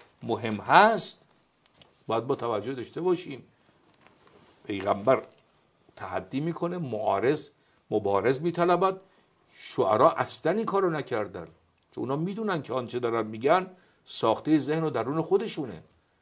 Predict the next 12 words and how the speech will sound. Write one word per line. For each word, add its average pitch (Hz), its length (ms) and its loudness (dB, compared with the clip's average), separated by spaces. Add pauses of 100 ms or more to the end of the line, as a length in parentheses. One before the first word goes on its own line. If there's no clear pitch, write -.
(220)
و 98 60 -6
پیغمبر 101 680 -2
می‌داند 214 800 6
که 156 100 -6
آنچه 131 360 -4
می‌گوید 110 580 2 (1300)
آفریده 101 920 4
او 143 300 -2
نیست، 160 680 -4 (460)
مصنوع 113 720 0
او 160 320 2
نیست، 196 480 -4